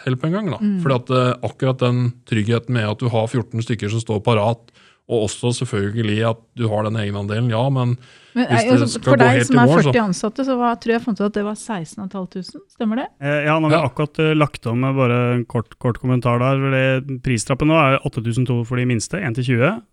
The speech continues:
Speaker 3: og så har vi
Speaker 2: Ja.
Speaker 3: lagt om, så det er tjueén til tretti, for vi så det var veldig mange som gikk fra over tjue ansatte, da var de plutselig gruppen tjueén til førti.
Speaker 2: Å ja, sånn, ja.
Speaker 3: Så tjueén til tretti er nå tolv tusen fem hundre.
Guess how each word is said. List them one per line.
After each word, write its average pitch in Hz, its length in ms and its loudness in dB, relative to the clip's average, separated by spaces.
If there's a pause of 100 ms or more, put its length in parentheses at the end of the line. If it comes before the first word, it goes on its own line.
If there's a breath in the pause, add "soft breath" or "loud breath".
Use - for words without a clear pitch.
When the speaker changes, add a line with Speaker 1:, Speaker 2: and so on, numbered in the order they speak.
(140)
Speaker 3:
og 131 100 -6
så 131 80 -4
har 135 140 0
vi 143 40 0
Speaker 2:
Ja. 139 60 0
Speaker 3:
lagt - 160 -8
om, 127 220 2
så 139 100 -2
det 131 160 0
er 143 80 0
tjueén 113 300 -2
til 135 100 -2
tretti, 160 480 -4
for - 160 -12
vi 160 80 -2
så 143 80 0
det 139 180 2
var 139 80 2
veldig 117 160 0
mange 113 240 0
som 127 220 -2
gikk 120 220 -4
fra 127 260 -2 (100)
over 120 160 -2
tjue 123 220 0
ansatte, 107 340 -6
da 143 80 0
var 123 80 0
de 127 80 -2
plutselig 127 280 -4 (100)
gruppen 107 160 -8
tjueén 110 260 -6
til 120 120 -8
førti. - 420 -12
Speaker 2:
Å 262 100 0
ja, 262 140 -2
sånn, 269 240 -4
ja. 254 120 -2
Speaker 3:
Så 165 180 -4
tjueén 120 180 0
til 147 80 -4
tretti - 320 -4
er 139 80 -2
nå 131 400 -2
tolv 131 200 -4
tusen 123 200 -2
fem 127 160 -2
hundre. 151 300 -2